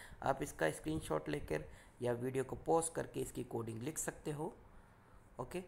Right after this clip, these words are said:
और अगर आपको full coding चाहिए तो please आप मुझे comment करें ताकि मैं आपको coding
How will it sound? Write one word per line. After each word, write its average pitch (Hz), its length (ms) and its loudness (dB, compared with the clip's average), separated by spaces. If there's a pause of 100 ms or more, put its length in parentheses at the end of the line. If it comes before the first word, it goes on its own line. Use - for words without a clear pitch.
(200)
और 131 100 4
अगर 147 220 4
आपको 151 260 4
full 202 340 0 (480)
coding 127 320 2
चाहिए 160 520 0 (460)
तो 131 80 2
please 160 320 2 (120)
आप 123 240 4
मुझे 127 360 0 (300)
comment 127 320 2
करें 143 300 -2 (580)
ताकि 117 260 0
मैं 123 120 0
आपको 117 320 -2 (320)
coding 117 280 -2